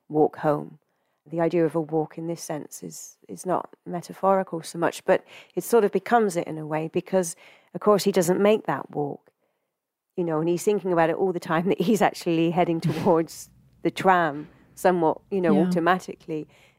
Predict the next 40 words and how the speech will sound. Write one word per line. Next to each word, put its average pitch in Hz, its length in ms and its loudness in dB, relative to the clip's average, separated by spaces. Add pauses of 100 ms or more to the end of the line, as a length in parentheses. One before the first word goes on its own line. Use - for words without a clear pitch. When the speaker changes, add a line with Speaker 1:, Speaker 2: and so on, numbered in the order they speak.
(120)
Speaker 1:
And 180 160 -6
there 180 200 0
is 196 160 0
that 202 240 -2 (140)
sense, - 680 -4
you 165 80 -14
know, 151 260 -12
that 165 140 -12 (320)
all 233 160 -4
the 233 80 -2
time 208 320 -2
he's 180 260 -10
talking 175 400 -6
about 170 360 -6 (680)
Rose 180 480 0
being 165 580 -8
helpless, 180 720 -6 (560)
you 202 120 -14
think, 240 260 -4
"Well, 240 340 0
you 220 120 -8
don't 302 220 0
seem 190 180 -6
to 185 80 -6
have 170 160 -2
much - 300 -6
autonomy 170 640 -6
in, 180 240 -8 (100)
in 175 160 0
your 185 120 6
<laughs> - 200 4
life 240 180 4 (180)
either." 208 540 2 (500)
Speaker 2:
Yeah, 202 360 2 (280)
yeah. 196 220 0
He's 214 260 -2
also 202 260 2
mechanically 175 800 2 (160)
following 170 680 0
the, 160 260 -2